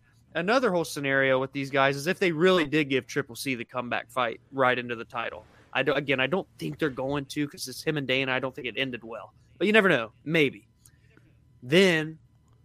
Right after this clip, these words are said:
you run it back. You do Vera and Sean O'Malley. That would be the other fight left. I mean, there's just a couple different scenarios here, and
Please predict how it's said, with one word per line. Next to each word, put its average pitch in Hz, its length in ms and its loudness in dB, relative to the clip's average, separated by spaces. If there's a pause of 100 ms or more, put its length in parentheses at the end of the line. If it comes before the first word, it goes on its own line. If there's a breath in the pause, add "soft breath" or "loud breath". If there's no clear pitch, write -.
(400)
you 131 160 -6
run 127 180 4
it 117 100 -2
back. 120 300 0 (340)
You 113 140 -10
do 123 180 -2
Vera 123 300 4
and 123 100 -6
Sean 123 240 -2
O'Malley. 127 540 -4 (840)
That 101 140 -8
would 113 120 -10
be 123 100 -6
the 127 140 0
other 131 140 2
fight 135 280 2
left. 131 380 -2
I 139 80 -2
mean, 135 180 -2 (360 soft breath)
there's 135 180 -2
just 160 160 -2
a 147 60 2
couple 156 260 4
different 151 320 4
scenarios 151 640 4
here, 143 300 4
and 131 180 -2